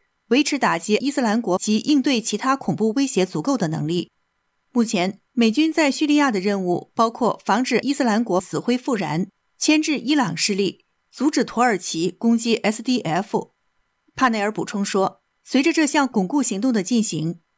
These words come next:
美国中央司令部将继续对叙利亚境内的伊斯兰国残余势力进行打击。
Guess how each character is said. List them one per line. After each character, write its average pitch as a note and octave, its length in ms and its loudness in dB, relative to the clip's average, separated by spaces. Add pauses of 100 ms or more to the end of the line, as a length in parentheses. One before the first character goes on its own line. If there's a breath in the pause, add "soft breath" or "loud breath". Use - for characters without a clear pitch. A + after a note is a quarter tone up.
(160)
美 A3+ 160 4
国 B3 120 0
中 D4+ 180 2
央 D#4 120 4
司 D#4 140 -2
令 B3 200 2
部 B3+ 240 -2
将 C#4 240 2
继 D4+ 200 0
续 A#3+ 200 -4
对 A#3+ 220 0
叙 C#4+ 160 -2
利 C#4 100 2
亚 C4+ 160 4
境 B3+ 220 0
内 B3+ 140 2
的 F#3 100 2
伊 A3 160 -2
斯 C#4 100 -4
兰 A3 220 0
国 - 160 2
残 G3+ 260 0
余 A#3+ 120 2
势 A3+ 180 0
力 G3 160 -2
进 - 180 -2
行 F3+ 160 -2
打 F3+ 220 -2
击。 - 320 -4